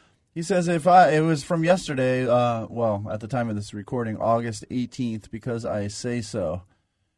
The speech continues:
And he says, I'll just read this f-, few lines. "If others want to be miserable, that's up to them. I do not have to justify, explain, rationalize, apologize, or compromise my choice for joy. I create my ro-, my own reality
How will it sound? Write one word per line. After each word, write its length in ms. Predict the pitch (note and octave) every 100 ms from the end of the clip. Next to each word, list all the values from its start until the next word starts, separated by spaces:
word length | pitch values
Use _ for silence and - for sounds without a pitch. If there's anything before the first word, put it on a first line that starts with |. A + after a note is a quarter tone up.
| _ A2+
And 160 | A2+
he 100 | A2+
says, 600 | G#2+ B2 A2+ A2 G#2 - _
I'll 80 | -
just 160 | A#2+ A2+
read 160 | A#2
this 140 | G#2 - -
f-, 140 | A#2
few 180 | - B2+
lines. 360 | A#2 B2+ C3+ C#3
"If 120 | C3+
others 360 | E3+ G3 F3
want 160 | D3 D3
to 60 | C3
be 120 | A#2
miserable, 640 | B2 B2+ A2+ G2+ A2+ A#2+
that's 220 | - D#3+ A#2+
up 160 | A2+
to 100 | B2+
them. 340 | C3 D3 A#2+ - _ _ _ _ A#2+
I 80 |
do 120 | C#3+ C#3+
not 160 | A#2+
have 200 | A#2+ A2
to 80 | G#2
justify, 560 | F#2 A#2+ - A2 A#2+ A2+
explain, 580 | G#2 - A#2+ A#2+ A#2+
rationalize, 720 | G#2+ A2+ A#2 - A2+ A2+ A2+ A2
apologize, 800 | G#2 A2 A2+ A2+ A2+ A2 A2 G#2+ _ _
or 140 | A2+
compromise 680 | - C#3+ C#3 C3 B2 B2 A#2
my 320 | A2 A#2+ B2+
choice 440 | B2 - A#2 A2+ G#2+
for 220 | - A2
joy. 440 | G2+ G#2+ F#2+ E2+ F2 _ _ _ _
I 260 | B2+ C#3+ D3
create 420 | - C3+ C3 C3+
my 260 | B2+ C3+ C3
ro-, 260 | C3 C3 -
my 200 | B2+ B2+
own 220 | C#3 D3
reality 680 | C3+ A#2 A2 G#2+ G#2+ G#2+